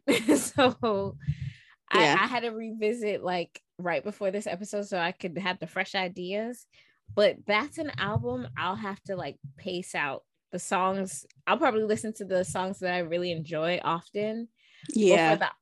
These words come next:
Speaker 1: whole project, I think I just gotta prepare myself to listen.
Speaker 2: Ooh, see, I'm the same to a
Speaker 1: Mm-hmm.
Speaker 2: certain extent.
Speaker 1: Mm.
Speaker 2: Um, because when I first listened to the album, that's when it really struck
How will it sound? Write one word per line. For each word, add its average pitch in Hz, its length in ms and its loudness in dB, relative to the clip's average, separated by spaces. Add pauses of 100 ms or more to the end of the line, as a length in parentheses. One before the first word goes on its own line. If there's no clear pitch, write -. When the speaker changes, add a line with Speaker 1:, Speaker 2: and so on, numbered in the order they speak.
(160)
Speaker 1:
whole 208 280 0
project, 220 760 -2 (640)
I - 80 -4
think 226 200 0
I 196 80 0
just 190 180 -2
gotta 175 160 0
prepare 175 360 -6
myself 160 440 -10
to 160 100 -10
listen. 143 500 -12 (840)
Speaker 2:
Ooh, 185 640 4
see, 269 560 4 (1400)
I'm 285 180 4
the 427 260 4
same 262 600 -2 (140)
to 240 140 0
a 233 40 -2
Speaker 1:
Mm-hmm. - 0 -
Speaker 2:
certain 180 440 -4
extent. 160 520 -8 (340)
Speaker 1:
Mm. 190 580 8
Speaker 2:
Um, 165 140 -6 (720)
because 220 500 6
when 208 120 0
I 202 100 4
first 269 400 2
listened 220 300 2
to 196 100 -4
the 185 100 0
album, 185 400 -2
that's 202 280 0
when 196 120 -4
it 180 120 0
really 175 340 -4
struck - 380 -6